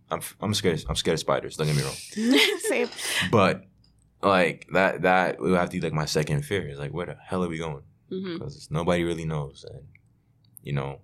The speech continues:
Speaker 1: presidents are getting into, I'm not saying I don't like Joe Biden. He's, he's all right. But, you know, he, a big part of why he's won, he won is because people just don't like Trump. People are afraid of Trump.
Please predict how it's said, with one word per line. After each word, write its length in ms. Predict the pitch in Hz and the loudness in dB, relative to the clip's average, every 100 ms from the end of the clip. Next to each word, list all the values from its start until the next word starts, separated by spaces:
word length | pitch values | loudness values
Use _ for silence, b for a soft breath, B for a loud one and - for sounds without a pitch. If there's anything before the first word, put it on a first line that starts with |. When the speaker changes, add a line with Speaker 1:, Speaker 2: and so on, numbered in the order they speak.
| _ - | _ -2
Speaker 1:
presidents 380 | 95 82 80 78 | 0 0 -2 -2
are 60 | |
getting 320 | 76 78 73 73 | -2 0 0 -2
into, 420 | 73 73 71 71 - | -4 -6 -8 -8 -2
I'm 100 | 104 | 0
not 120 | 95 | 2
saying 140 | 87 | 2
I 140 | 80 76 - - | 2 0 -2 -2
don't 200 | 82 69 | 0 0
like 160 | 64 | -4
Joe 140 | 69 67 | -4 -2
Biden. 320 | 73 71 67 | -2 -2 -4
He's, 560 | 76 71 - - - - - - 76 | -8 -8 -12 -18 -20 -20 -16 -12 -8
he's 80 | 76 | 0
all 120 | 82 | 2
right. 160 | - - _ _ - B B B B B - | 2 -2 _ _ -8 B B B B B 0
But, 360 | 85 80 - - _ | 4 4 2 -8 _
you 180 | 90 87 | 0 2
know, 280 | 78 78 76 - _ | 4 2 -2 -12 _
he, 380 | - 90 87 78 - _ _ _ _ _ _ - | -2 0 0 -4 -10 _ _ _ _ _ _ -4
a 60 | 82 | 0
big 260 | 78 110 | 4 4
part 160 | 101 101 | 4 2
of 60 | 90 | 4
why 140 | 92 | 4
he's 180 | 87 80 | 4 0
won, 360 | 101 113 101 104 | 0 0 -2 -6
he 140 | - 92 | -2 0
won 200 | 104 127 | 2 2
is 120 | 95 | 0
because 320 | 87 92 107 - | 0 2 2 2
people 200 | 95 85 | -2 -4
just 320 | 85 - - - | -8 -10 -16 -4
don't 220 | 90 85 | -2 0
like 200 | 95 92 | 2 0
Trump. 260 | - 123 - | 0 -2 -4
People 160 | 90 82 | -4 0
are 80 | |
afraid 260 | 82 - 92 | 0 0 -2
of 80 | 90 | -2
Trump. 280 | 117 123 | -6 -6